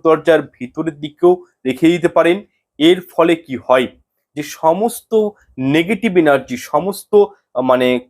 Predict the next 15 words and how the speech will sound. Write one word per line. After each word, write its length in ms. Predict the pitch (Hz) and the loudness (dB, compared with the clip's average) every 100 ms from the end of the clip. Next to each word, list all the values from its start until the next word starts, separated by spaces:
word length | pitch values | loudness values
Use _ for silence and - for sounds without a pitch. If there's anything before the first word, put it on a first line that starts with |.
| _ | _
অশুভ 300 | 135 190 220 208 | 0 0 -2 -6
শক্তিগুলো 600 | 208 226 - 127 123 135 | -6 -8 -10 -14 -2 2
আস্তে 260 | 113 - 131 | 2 2 -2
আস্তে 240 | - - | -2 -16
কিন্তু 320 | 117 113 107 160 | -14 -12 -4 0
আপনাদের 400 | 123 - 113 113 | 0 -2 -12 -12
গৃহ 280 | 107 113 107 | -14 -18 -10
থেকে 200 | 117 185 196 _ _ 110 | -2 -2 -2 _ _ -12
দূরীভূত 380 | 113 104 113 110 | -10 -8 -6 -4
হবে। 280 | 113 123 107 - _ - | 0 0 0 -4 _ -8
তাহলে 160 | 135 139 | -6 -6
কি 140 | 165 | -6
করবেন? 380 | 180 175 180 202 208 _ _ _ 117 | 0 2 2 0 -2 _ _ _ -8
রূপোর 460 | 131 135 180 160 | -4 4 4 4
নাগসাপ 520 | 139 135 - - 175 | 2 0 0 0 0